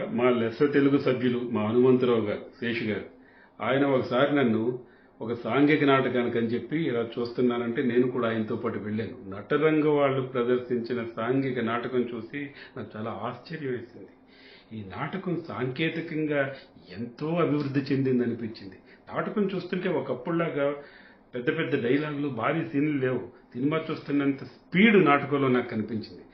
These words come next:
నాకు చాలా బాగా నచ్చింది నాటకం. ఆ తర్వాత మా శేషు గారు, హనుమంతరావు గారి ప్రేరణతో నేను నటరంగలో వర్క్షాప్లో చేరి, చేరాను. ఈ నటరంగు క్రాంతి మాస్టారు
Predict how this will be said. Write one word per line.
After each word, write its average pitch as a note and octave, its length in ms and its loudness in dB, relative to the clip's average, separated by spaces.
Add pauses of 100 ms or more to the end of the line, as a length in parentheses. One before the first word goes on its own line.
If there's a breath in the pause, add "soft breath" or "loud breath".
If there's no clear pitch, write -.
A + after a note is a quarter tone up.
(180 loud breath)
నాకు G#2+ 120 -12 (160)
చాలా C#3 320 -2
బాగా C3+ 200 0
నచ్చింది A2+ 400 -4
నాటకం. - 320 -18 (640 loud breath)
ఆ G#2+ 60 -4
తర్వాత E3 480 2 (1600 soft breath)
మా A2+ 200 -4
శేషు B2 360 2
గారు, C3 200 4
హనుమంతరావు A#2+ 480 6
గారి A#2+ 160 2
ప్రేరణతో B2 920 0 (480 soft breath)
నేను G#2+ 260 -2
నటరంగలో A#2+ 920 2
వర్క్షాప్లో B2+ 600 0
చేరి, B2 540 -2 (1400)
చేరాను. A2 360 -6 (100)
ఈ G#2+ 100 -4
నటరంగు A2+ 760 2 (580 loud breath)
క్రాంతి D#3+ 400 -2
మాస్టారు C#3 800 2